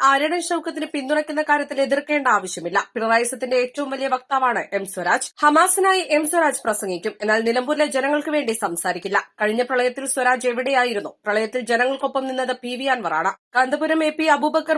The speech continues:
മുസ്ലിയാർ, മാർത്തോമാ സഭ, കത്തോലിക്ക സഭ, യൂസഫ് അലി എന്നിവരുടെ സഹായത്തോടെയാണ് നൂറിലേറെ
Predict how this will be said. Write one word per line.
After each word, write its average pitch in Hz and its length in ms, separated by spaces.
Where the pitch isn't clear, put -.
മുസ്ലിയാർ, 277 380
മാർത്തോമാ 311 420
സഭ, 302 120
കത്തോലിക്ക 294 420
സഭ, 269 160
യൂസഫ് 285 360
അലി 277 160
എന്നിവരുടെ 262 340
സഹായത്തോടെയാണ് 262 760
നൂറിലേറെ 254 460